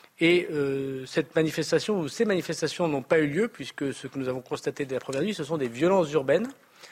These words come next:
À Nanterre, c'est tout à fait, euh, vrai, mais dans d'autres villes, euh, de France, par effet de, de mimétisme, très certainement, on en, on y reviendra. Et donc la posture du ministère de l'Intérieur, qui était évidemment d'éviter, euh, un, un autre, euh, drame,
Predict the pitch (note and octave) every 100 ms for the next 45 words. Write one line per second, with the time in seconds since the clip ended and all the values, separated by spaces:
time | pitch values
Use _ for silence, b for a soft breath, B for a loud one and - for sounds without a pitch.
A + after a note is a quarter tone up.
0 | B B B F3 E3+ D#3+ G#3 A#3+ C#4+ -
1 | - - C#3+ C#3 C#3+ B2+ - C#3 B2 A2+
2 | A2+ B2 A2+ A#2 G3 G#3+ D#3 D#3+ C#3+ C3+
3 | G3 A#3 - C3+ D3+ F#3+ C#3 A#2+ A#2 G2
4 | B2 A#2 A#2+ - - D#3+ A3 - - B
5 | B B B - C3+ C3 C3 - D3+ C3
6 | A#2+ A#2 A2+ A2+ B2 D3+ C3+ - G#3 E3
7 | - C3 C3 - C3 F3+ G3+ - D3 C3+
8 | C3+ C3+ C#3+ C#3 A#2+ A#2 G#2+ A2 E3+ G3+
9 | B B B B C3+ C#3 D#3 D3 D#3+ -
10 | D3+ D3 - D3 C3 B2+ E3+ G#3 G#3+ D3
11 | C3+ C3+ C3 C3 C#3+ C3+ D3 C#3 D#3 D3
12 | B B B _ C3+ C3+ B2+ B2+ C3+ B2+
13 | B2 B2 B2 C#3 E3+ F3 - C3 A#2+ A#2+
14 | A#2 C3+ F#3 G#3+ B2